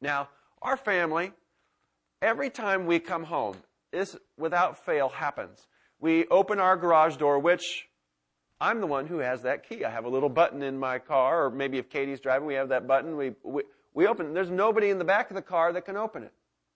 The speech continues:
right? I open it, it opens. We go in. We drive the car in. We turn off the car. And then this happens almost every time. There is a mad scramble out of the back of our van. <laughs> And there's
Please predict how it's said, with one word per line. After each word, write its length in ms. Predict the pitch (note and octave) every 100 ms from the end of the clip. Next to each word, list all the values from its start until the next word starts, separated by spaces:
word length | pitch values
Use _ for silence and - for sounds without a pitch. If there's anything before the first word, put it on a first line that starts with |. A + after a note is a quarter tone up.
| _ -
right? 280 | D3+ G3+ - _ _ _ -
I 180 | C#3
open 260 | F3 G#3+ A#3
it, 160 | B3 -
it 120 | A3+
opens. 420 | A3 F#3+ G2+ F#2+
We 100 | A#2
go 220 | C3+ F3 F3+
in. 100 | C3
We 80 |
drive 320 | C3 E3 G3+ A3+
the 80 |
car 340 | A#3 B3+ A#3+ G#3+
in. 260 | F3 E3+ F3+ G3 _ _ _ _
We 140 | D3+ E3
turn 260 | - A3
off 200 | A3 A#3
the 80 | A#3+
car. 480 | - G3 D3+ C#3+ - _ _ -
And 140 | F#3+
then 160 | A#3+ A#3
this 140 | B3+
happens 380 | C#4 A3 G#3 G3
almost 260 | F#3 F#3
every 140 | F3 F3
time. 140 | D3+
There 160 | E3 F#3+
is 80 | F3
a 60 |
mad 640 | E3 F3 G3 G#3+ A3+ A#3 G#3
scramble 680 | - - A3 G3 F#3+ D3+
out 140 | C#3 C#3
of 60 |
the 60 | C3+
back 260 | C#3+ D3 D3
of 80 |
our 160 | C3+ C3+
van. 300 | A#2+ A#2 - - _ _
<laughs> 140 | F#4+ - - _ _ _ _ _ _ -
And 180 | E3 F3+
there's 280 | F3 -